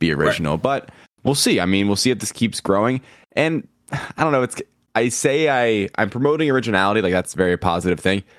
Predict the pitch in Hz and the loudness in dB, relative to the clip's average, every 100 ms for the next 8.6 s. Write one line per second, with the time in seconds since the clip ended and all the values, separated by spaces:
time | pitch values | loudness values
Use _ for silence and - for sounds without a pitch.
0 | _ - 123 - - - 175 113 110 104 | _ -4 -2 -2 -4 -2 0 2 0 0
1 | 110 101 - - 117 - 110 98 98 - | -2 -2 -2 -2 -2 -2 -2 0 -2 0
2 | 95 107 117 - - - - 160 - - | 0 2 -2 -6 -18 -8 -6 -2 0 2
3 | 147 - 120 151 135 107 101 92 85 82 | 2 0 0 0 2 2 2 2 0 0
4 | 82 82 80 76 78 78 69 - 95 82 | 0 0 -2 -6 -2 -2 -2 -2 -2 -2
5 | 110 85 78 - 107 165 151 131 131 131 | 0 0 -2 -2 -2 0 0 0 0 0
6 | 110 - - - _ _ - 131 - 165 | -2 -6 -16 -20 _ _ -4 -2 0 0
7 | 151 143 117 110 104 110 110 101 98 95 | 0 0 0 0 0 0 0 0 0 2
8 | 92 95 90 95 95 | 2 2 2 0 0